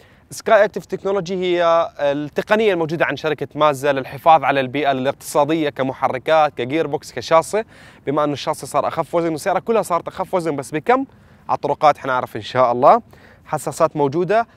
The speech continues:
كاميرا خلفية موجودة. كان من الأفضل أنه مازدا تضيف على فئة الفول أوبشن ثلاثمية وستين درجة بالنسبة للكاميرات، أنه كاميرات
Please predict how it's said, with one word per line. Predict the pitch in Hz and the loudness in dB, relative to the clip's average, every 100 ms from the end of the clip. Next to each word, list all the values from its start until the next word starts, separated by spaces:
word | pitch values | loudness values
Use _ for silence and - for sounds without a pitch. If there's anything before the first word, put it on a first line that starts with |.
| _ - | _ -4
كاميرا | 156 143 | -2 -2
خلفية | 143 135 165 151 | -2 -4 -2 -2
موجودة. | 135 135 175 185 | -2 -2 -2 -2
كان | - 185 185 165 | 2 2 0 -4
من | 165 | -2
الأفضل | 175 - 226 185 147 202 240 - _ _ - _ | -2 2 2 0 2 4 4 0 _ _ -20 _
أنه | 151 156 | -2 0
مازدا | 151 202 151 160 | 2 2 2 -2
تضيف | 147 202 | -2 -4
على | 127 156 | -6 -6
فئة | 190 170 | -6 -6
الفول | 147 196 | -4 -2
أوبشن | - - 220 - - - - | -2 -4 -8 -12 -20 -20 -4
ثلاثمية | 151 151 180 | -2 0 -2
وستين | 156 - 170 165 | -4 -4 -2 0
درجة | 156 160 143 | 2 2 0
بالنسبة | 135 - 135 | -6 -2 -2
للكاميرات، | - 135 135 123 | 0 0 2 2
أنه | 120 117 | 0 -4
كاميرات | 139 151 143 | 0 4 4